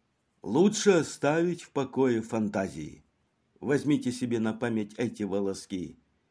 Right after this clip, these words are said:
из шерсти дикого кота. Верно,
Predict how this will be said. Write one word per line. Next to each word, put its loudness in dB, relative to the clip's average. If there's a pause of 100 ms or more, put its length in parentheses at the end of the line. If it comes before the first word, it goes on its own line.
(120)
из -4
шерсти -6
дикого -4
кота. -10 (1900)
Верно, 2